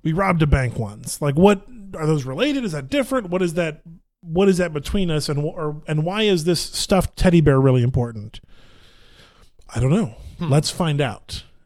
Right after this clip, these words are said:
Speaker 1: Let's find out by playing the game.
Speaker 2: Mm.
Speaker 1: Let's have a scene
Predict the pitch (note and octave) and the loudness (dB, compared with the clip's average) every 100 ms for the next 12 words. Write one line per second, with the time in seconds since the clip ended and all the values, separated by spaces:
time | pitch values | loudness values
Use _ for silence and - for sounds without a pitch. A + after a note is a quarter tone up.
0 | - D#3+ F3 G#3 F3 D#3 D3+ - - D3+ | -2 0 0 0 2 2 2 -6 -10 0
1 | C3+ D3 - E3 D3 C#3 B2+ B2+ C3+ A2 | 2 4 4 6 4 4 0 0 0 0
2 | A#2 A#2 - D#3 D#3 F#3+ - A3+ G3+ E3+ | -6 -16 -14 -10 2 2 2 -2 0 0
3 | - B3+ C4 F#3 D#3+ D#3 | 2 4 6 6 6 4